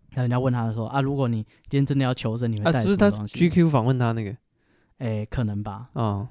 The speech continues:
Speaker 1: 他说他一定带打火机啊，他说智障，他说不带打火机，你的生活难度就是大幅提升。
Speaker 2: 几何成长。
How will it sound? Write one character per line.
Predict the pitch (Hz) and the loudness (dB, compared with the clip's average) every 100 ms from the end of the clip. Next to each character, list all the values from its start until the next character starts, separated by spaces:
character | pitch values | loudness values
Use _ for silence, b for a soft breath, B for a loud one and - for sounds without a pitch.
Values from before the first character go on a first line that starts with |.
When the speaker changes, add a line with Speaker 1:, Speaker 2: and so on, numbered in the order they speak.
| - | -6
Speaker 1:
他 | 127 | -2
说 | 131 | 0
他 | 131 | 2
一 | 151 | 4
定 | 165 | 6
带 | 165 147 | 6 6
打 | 127 127 | 4 0
火 | 110 | -4
机 | 107 113 | -6 -6
啊， | |
他 | 123 | -6
说 | 127 | -6
智 | - 123 | -8 -6
障， | 127 104 | -6 -4
他 | 131 | 0
说 | 156 170 | 2 2
不 | 170 | 2
带 | 185 165 | 2 4
打 | 143 151 | 2 2
火 | 131 | 0
机， | 123 143 | -2 -2
你 | |
的 | 127 | -2
生 | 127 147 151 | -4 -2 -2
活 | 127 | -4
难 | 113 113 123 | -4 -4 -4
度 | 135 120 | -4 -6
就 | 123 | -6
是 | 131 120 - b b b - | -6 -6 -10 b b b 0
大 | 156 135 | 2 2
幅 | - 120 | -2 -10
提 | 123 120 | -8 -8
升。 | 120 120 117 | -6 -4 -4
Speaker 2:
几 | 127 117 | -2 0
何 | 113 117 | 2 2
成 | 123 120 | 2 0
长。 | 123 | 0